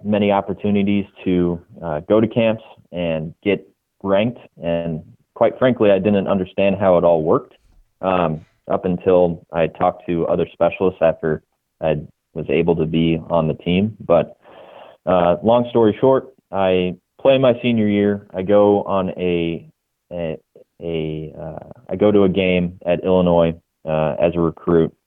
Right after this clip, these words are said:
Um, I, it was the Michigan game of the two thousand eleven season. Uh, I meet with, uh, Coach Koenig, uh, for a brief moment, and that was pretty much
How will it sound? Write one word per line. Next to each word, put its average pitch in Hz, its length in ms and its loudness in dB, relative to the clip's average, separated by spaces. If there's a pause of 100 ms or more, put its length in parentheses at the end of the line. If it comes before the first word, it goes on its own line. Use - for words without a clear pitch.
(300)
Um, 73 540 -6 (400)
I, 80 480 0 (460)
it 87 40 -2
was 85 140 0
the 85 80 0
Michigan 87 420 0
game 80 500 0
of 78 240 -4 (100)
the 87 80 -8
two - 160 -6
thousand 80 320 2
eleven 80 400 0
season. 78 400 -2 (560)
Uh, 76 400 0 (100)
I 82 260 0 (140)
meet 90 320 0
with, 87 340 0
uh, 82 260 4 (280)
Coach 85 240 0
Koenig, 117 360 2 (440)
uh, 87 380 -2 (360)
for 92 140 0
a 87 40 0
brief 90 280 0
moment, 90 400 0 (140)
and 76 240 -6
that 113 180 2
was 127 100 -2 (120)
pretty 143 200 2
much 123 220 2